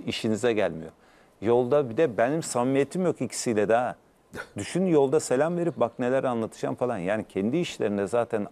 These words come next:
apayrı bir, yani orada bir sıkıntı var. Yani kimin ne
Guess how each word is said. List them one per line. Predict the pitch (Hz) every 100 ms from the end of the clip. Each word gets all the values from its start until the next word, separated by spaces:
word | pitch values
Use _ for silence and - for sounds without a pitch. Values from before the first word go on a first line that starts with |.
| _
apayrı | 139 151 127 110 101
bir, | 127 143 - - - - _ -
yani | 98 117
orada | 113 110 104 143
bir |
sıkıntı | 123 - - 117 131
var. | 107 71 - -
Yani | 95 95
kimin | - 107 139 143
ne | 127 139 151